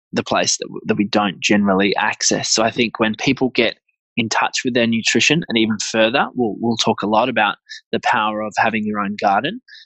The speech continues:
uh, in this film and in this project. I think when we do that, we really set ourselves up properly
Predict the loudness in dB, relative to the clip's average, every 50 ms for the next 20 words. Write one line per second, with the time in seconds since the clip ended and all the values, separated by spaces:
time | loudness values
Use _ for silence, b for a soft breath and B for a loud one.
0 | B _ -4 -2 0 0 0 0 -2 0 0 -2 -2 -2 0 0 2 2 2 0
1 | 0 0 2 2 4 4 2 2 0 0 0 0 2 2 2 0 -2 -4 -10 -20
2 | -20 _ _ _ _ _ _ _ _ 0 0 2 2 2 2 2 0 0 2 4
3 | 4 4 4 2 0 0 0 0 0 0 0 0 0 2 2 2 2 2 2 0
4 | -2 -2 0 2 2 2 4 2 2 0 2 2 2 2 0 0 -2 -2 -2 -4
5 | _ -6 -2 -2 -2 -2 0 0 0 0 0 -2 -4 -6 -6 -8 -8